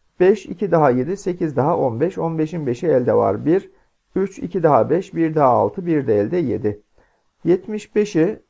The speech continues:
üçe bölersek netlerinin ortalamasını yirmi beş olarak buluruz. Doğru cevap C şıkkıdır. Üçüncü soru. Aşağıdaki veri grubu soldan sağa doğru artacak şekilde sıralanmış beş tane doğal sayıdan oluşmaktadır.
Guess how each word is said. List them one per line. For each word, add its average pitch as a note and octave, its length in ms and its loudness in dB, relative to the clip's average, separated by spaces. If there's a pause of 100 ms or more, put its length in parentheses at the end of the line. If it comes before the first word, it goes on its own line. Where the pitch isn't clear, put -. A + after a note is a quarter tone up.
(120)
üçe F3+ 300 -2
bölersek A#2+ 640 2
netlerinin D#3+ 640 -4
ortalamasını B2+ 800 -4
yirmi C3+ 320 -4
beş E3 200 -2
olarak G#2+ 400 -2
buluruz. E3 400 -2 (420)
Doğru F3 260 0
cevap F3 360 0 (120)
C C#3+ 260 0
şıkkıdır. A2 580 -8 (960)
Üçüncü G#3 420 0
soru. B2+ 360 4
Aşağıdaki G3+ 580 0
veri G3+ 180 2
grubu E3+ 400 2
soldan F3+ 520 0
sağa F#3+ 380 0
doğru C3 220 4
artacak F#3+ 480 0
şekilde C#3 340 -4
sıralanmış D#3 680 -2
beş F3+ 200 -4
tane C#3 320 -6
doğal E3 220 2
sayıdan D#3+ 360 -4
oluşmaktadır. C#3 800 -4